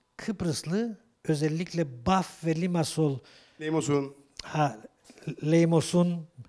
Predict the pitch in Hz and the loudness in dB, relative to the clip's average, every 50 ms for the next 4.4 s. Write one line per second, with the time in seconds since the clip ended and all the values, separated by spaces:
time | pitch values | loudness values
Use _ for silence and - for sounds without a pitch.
0 | - - 139 160 165 151 147 147 151 - - - 143 143 139 139 135 123 - - | -8 2 8 8 8 10 10 6 4 4 4 0 -2 -2 0 0 -2 -2 -4 -6
1 | 143 131 127 120 - _ _ _ _ _ _ _ _ _ - - 170 185 202 190 | -6 -6 -6 -6 -12 _ _ _ _ _ _ _ _ _ 2 6 8 8 8 6
2 | - - - 156 139 120 117 110 104 104 120 143 147 _ _ _ _ _ - - | 4 0 0 0 0 0 -2 -6 -8 -10 -12 -14 -16 _ _ _ _ _ -20 -20
3 | - 135 147 165 196 220 214 - - 196 196 202 - 262 - - - 208 170 - | -20 -18 -18 -16 -16 -14 -8 -2 0 0 0 0 -4 -6 -6 -4 -4 -4 -2 -2
4 | 170 151 - 151 156 151 151 147 | -4 -4 -2 -4 -4 -4 -4 -6